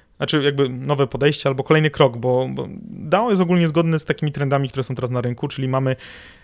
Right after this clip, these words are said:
robimy sobie struktury płaskie, e, samo zarządzające się zespoły, więc to wszystko już, e, w, w Web dwa, w sasach bardzo dobrze się, e, mm, zaadoptowało.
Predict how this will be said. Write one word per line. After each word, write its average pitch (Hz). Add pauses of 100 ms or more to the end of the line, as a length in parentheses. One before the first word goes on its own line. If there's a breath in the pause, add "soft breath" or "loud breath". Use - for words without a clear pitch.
(120)
robimy 123
sobie 117
struktury 143
płaskie, 135
e, 123
samo 120
zarządzające 123
się - (280)
zespoły, 151
więc 147
to 190
wszystko 175
już, 151
e, 160
w, 147
w 131
Web 135 (200)
dwa, 123
w -
sasach 120
bardzo 117
dobrze 113
się, 123
e, 123
mm, 123
zaadoptowało. 123